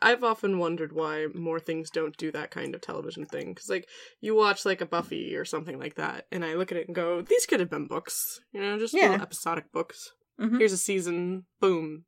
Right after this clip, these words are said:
Speaker 1: that's the series one, you know?
Speaker 2: Mm-hmm.
Speaker 1: All right, so, uh, let's talk a little bit about Kate Tiernan, which is, uh, her, her young adult pseudonym. Her
Speaker 2: Yes.
Speaker 1: real name, I hope I'm pronouncing this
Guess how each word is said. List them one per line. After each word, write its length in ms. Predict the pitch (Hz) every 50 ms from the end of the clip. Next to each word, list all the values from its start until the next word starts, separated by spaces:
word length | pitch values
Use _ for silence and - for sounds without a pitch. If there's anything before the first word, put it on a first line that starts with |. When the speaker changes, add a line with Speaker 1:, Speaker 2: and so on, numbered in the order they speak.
| _ -
Speaker 1:
that's 200 | 175 170 - -
the 80 | - 170
series 440 | - - - 185 170 165 160 156 165
one, 400 | 156 156 156 151 143 143 - -
you 120 | 175 175 170
know? 180 | 165 165 170 - _ _ _ _ _ - _
Speaker 2:
Mm-hmm. 260 | 208 202 196 190 - 175 170 _ _ _ _ _ _ _ -
Speaker 1:
All 160 | 190 190 185
right, 380 | 175 185 202 220 190 127 - - - -
so, 760 | - - - - 254 262 254 214 175 170 165 170 180 190 208 208 - -
uh, 440 | 175 175 170 170 170 170 170 175 170
let's 240 | 175 208 285 - -
talk 240 | - 214 208 262
a 60 | - 254
little 180 | 247 247 240
bit 220 | 190 196 214 240 -
about 360 | 208 180 - 170 180 226 - _ _ - -
Kate 200 | - 196 - -
Tiernan, 420 | - 240 277 220 160 151 151 165
which 220 | 170 170 160 - - -
is, 560 | - 180 175 170 170 170 175 175 175 165 -
uh, 260 | - - 165 165 165 165
her, 460 | 175 175 170 170 165 165 165 165 165 - -
her 120 | 175 170
young 180 | 175 185 202 202
adult 300 | 190 - 214 240 - -
pseudonym. 720 | - - 180 151 - 147 - - - - - - 185 - _ _ -
Her 200 | 175 165 156 147
Speaker 2:
Yes. 220 | 160 165 156 165 180
Speaker 1:
real 140 | 214 247 269
name, 540 | 254 208 156 143 151 156 156 156 175 202 233 _ _ _ _ _ _ _ _
I 60 | -
hope 220 | - - - 165 -
I'm 80 | 147
pronouncing 420 | 143 - 165 160 160 - - 156 151
this 220 | 170 180 - -